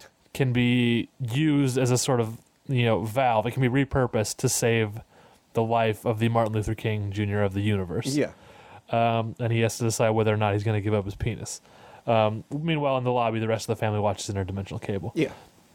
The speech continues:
Speaker 1: So there's a moment <laughs> where Werner Herzog comes in as an alien in a wheelchair who's talking about, "These, these creatures are so attached to their penises. It is all they think about. I have been to Earth parties. I have seen people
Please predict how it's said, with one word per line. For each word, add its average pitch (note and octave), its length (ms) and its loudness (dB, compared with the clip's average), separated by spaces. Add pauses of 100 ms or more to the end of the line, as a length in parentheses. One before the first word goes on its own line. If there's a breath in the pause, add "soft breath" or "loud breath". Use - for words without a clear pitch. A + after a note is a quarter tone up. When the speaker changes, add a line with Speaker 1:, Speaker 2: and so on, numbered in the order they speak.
(460)
Speaker 1:
So D3+ 160 -2
there's C#3+ 160 0
a C#3+ 60 2
moment D3 340 -2
<laughs> - 0 -
where F3 180 0
Werner D#3 240 0
Herzog E3 500 -2
comes D#3 360 -4
in C3+ 140 2
as C3 140 0
an C3 80 -4
alien C3+ 360 0
in B2 100 0
a B2+ 40 0
wheelchair B2 520 0 (360 loud breath)
who's - 440 0
talking C3 240 2
about, B2 300 2 (400 loud breath)
"These, A2+ 300 -6
these B2 180 -2
creatures C3 500 -2
are A#2+ 100 2
so C3 300 0
attached C#3 480 -2
to C#3 100 0
their B2 120 0
penises. C3 720 0 (380 loud breath)
It B2+ 140 -6
is C3 180 -2
all C#3 240 0
they B2+ 140 0
think C#3+ 320 -2
about. C#3 440 0 (540 loud breath)
I - 120 -4
have B2 200 -2
been C#3 220 0
to - 280 0
Earth C3 180 -2
parties. C3+ 640 0
I A2 80 -4
have A#2 180 0
seen D3+ 440 0 (240)
people C#3+ 460 0